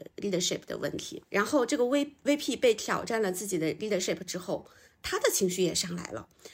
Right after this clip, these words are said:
然后但他情绪上来，他的反应是什么呢？他说：“你看看你的职业表现，你这样一点都不职业化，在我办公室里跟我大吵大闹。”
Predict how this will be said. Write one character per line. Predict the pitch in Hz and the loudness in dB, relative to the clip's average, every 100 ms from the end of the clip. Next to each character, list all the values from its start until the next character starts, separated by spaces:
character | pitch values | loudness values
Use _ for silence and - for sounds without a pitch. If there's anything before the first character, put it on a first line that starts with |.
| - | -4
然 | 226 | 2
后 | 294 | 4
但 | 339 339 | 6 6
他 | 359 | 4
情 | 349 254 | 2 0
绪 | 294 | 2
上 | 311 | 2
来， | 247 | 0
他 | 262 | -2
的 | 277 | -2
反 | - - | -2 0
应 | 185 | 0
是 | 247 | 0
什 | - - | -2 -2
么 | 170 | -2
呢？ | 165 170 - - | -2 -6 -20 0
他 | 311 | 2
说 | 320 311 - _ | 4 2 -2 _
：“你 | 208 | -4
看 | - 392 | 0 2
看 | 359 262 | 2 2
你 | 175 | 2
的 | 180 | 2
职 | 190 214 | 2 0
业 | 240 | 2
表 | 196 - | 0 -2
现， | - 185 | 0 0
你 | |
这 | 180 | 0
样 | 294 - | 0 0
一 | 320 | 2
点 | 180 | 2
都 | 185 | 0
不 | 226 226 | -4 -4
职 | 185 | 0
业 | 190 | 0
化， | 202 208 | -2 -6
在 | 185 233 | -4 -2
我 | 185 | -2
办 | 240 233 | -2 0
公 | |
室 | 240 - | -2 -2
里 | 175 | -2
跟 | 170 | -2
我 | 196 | -2
大 | - 320 | -2 -2
吵 | 302 196 | -2 -4
大 | - 185 - | -6 -8 -2
闹。” | 214 160 | -2 -2